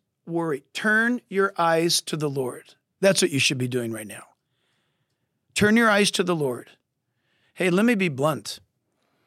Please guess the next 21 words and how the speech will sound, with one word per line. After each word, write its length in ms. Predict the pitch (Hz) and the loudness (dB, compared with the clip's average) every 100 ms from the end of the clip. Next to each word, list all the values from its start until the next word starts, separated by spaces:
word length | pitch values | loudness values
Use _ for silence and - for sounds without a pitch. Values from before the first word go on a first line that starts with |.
| _ _ _ _ _ _ _ - | _ _ _ _ _ _ _ -6
You're, 500 | 160 185 233 277 - _ _ _ _ _ _ | 0 2 2 0 -2 _ _ _ _ _ _
you're 440 | - 175 240 277 - _ _ _ | -2 2 4 2 0 _ _ _
in 160 | 202 196 | 0 2
a 60 | |
war 680 | 160 160 196 160 135 139 143 - _ | 2 4 4 4 2 0 -6 -18 _
where 380 | 165 175 170 170 | -2 2 2 0
your 300 | - 175 170 - | 0 0 0 2
enemy 640 | 214 254 208 135 123 139 - _ _ _ _ _ | 2 4 2 2 -2 -6 -10 _ _ _ _ _
is 180 | 170 151 | 0 2
seeking 380 | - 196 190 170 | 2 0 2 2
your 160 | 175 | 2
total 320 | 170 190 185 | 0 0 2
annihilation. 760 | 170 160 151 135 131 120 - - _ _ _ _ _ _ _ _ _ _ _ _ _ _ _ _ _ - | 2 2 0 0 0 -2 -4 -8 _ _ _ _ _ _ _ _ _ _ _ _ _ _ _ _ _ -12
Okay, 320 | 147 147 143 - | -4 -4 -2 -2
and 120 | 170 | -2
if 100 | 156 | 2
anybody 320 | 226 277 269 | 0 2 0
knows 200 | 220 180 | 2 2
anything 200 | 202 202 | 2 2
about 240 | 170 143 | 2 2
Islam, 580 | 196 208 165 127 110 - | 2 0 -2 -6 -10 -16